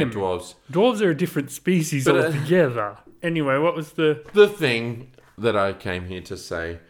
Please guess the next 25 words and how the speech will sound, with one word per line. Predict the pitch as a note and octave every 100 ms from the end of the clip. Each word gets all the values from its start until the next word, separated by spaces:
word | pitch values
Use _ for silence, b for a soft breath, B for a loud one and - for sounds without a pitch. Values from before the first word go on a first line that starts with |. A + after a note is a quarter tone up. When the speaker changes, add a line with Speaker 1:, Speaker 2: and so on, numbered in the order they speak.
| b
Speaker 2:
So | - D#3+
this | F#3+ G#3+
guy | F#3 F3+
is | F3 D#3+
upset | D3+ - D3 -
because | C3 - C#3+ C3 C3
Peter | E3 E3+ F3
Dinklage | C3+ C3 C3 C3 B2+ - -
turned | - C#3 C#3
around | B2 A#2+ A2+
and | G#2
said | - A2+ -
this | G#2+
stuff, | - F#2+ -
and | G#2
he's | G2+
like, | G2+
"Man, | A#2 C3 C#3+ C#3+
this | F3 G3+
is | B3+
a | G3
dying | - - B2+ A2+ A2+ A2 G#2+ -
art | G2+ G2 G2+ -
for | A#2 -
us | F#2+ A#2+ - - -